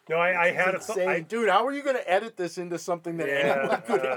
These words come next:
Speaker 2: ever
Speaker 1: I
Speaker 2: listen to?
Speaker 1: yeah.
Speaker 2: Although, <laughs> what's amazing, wait.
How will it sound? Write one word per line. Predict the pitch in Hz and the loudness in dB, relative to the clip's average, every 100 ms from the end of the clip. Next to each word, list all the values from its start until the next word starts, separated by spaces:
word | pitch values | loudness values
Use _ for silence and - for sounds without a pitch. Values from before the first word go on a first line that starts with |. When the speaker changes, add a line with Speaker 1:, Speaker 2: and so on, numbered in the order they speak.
| 175 | 0
Speaker 2:
ever | 240 190 | 0 0
Speaker 1:
I | |
Speaker 2:
listen | 233 220 208 - 196 156 170 | 0 2 0 -2 -6 -6 -4
to? | 156 | -4
Speaker 1:
yeah. | 127 127 127 - - - - - | -2 -2 -2 -4 -8 -12 -4 4
Speaker 2:
Although, | 262 247 - 302 302 | 4 4 6 6 6
<laughs> | |
what's | 330 - - | 0 -2 -6
amazing, | 269 226 240 262 277 247 202 | -6 -2 0 0 -2 0 4
wait. | 254 - - | 4 4 -4